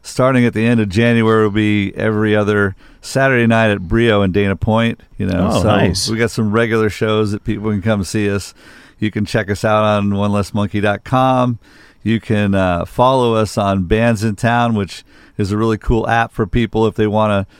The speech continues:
Speaker 1: keep track of their favorite bands, whether it's a real famous band or just a local, uh, cover band. You can go to bands in town dot com, get the app,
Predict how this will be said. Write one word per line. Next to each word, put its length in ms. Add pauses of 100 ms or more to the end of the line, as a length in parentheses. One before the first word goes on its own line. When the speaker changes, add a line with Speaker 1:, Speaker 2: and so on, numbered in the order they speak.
(320)
Speaker 1:
keep 180
track 320
of 80
their 140
favorite 400
bands, 420
whether 260
it's 160
a 40
real 160
famous 420
band 460
or 360 (300)
just 240
a 40
local, 540
uh, 360
cover 260
band. 420
You 100
can 180
go 160
to 140
bands 440
in 120
town 280
dot 220
com, 320
get 120
the 160
app, 300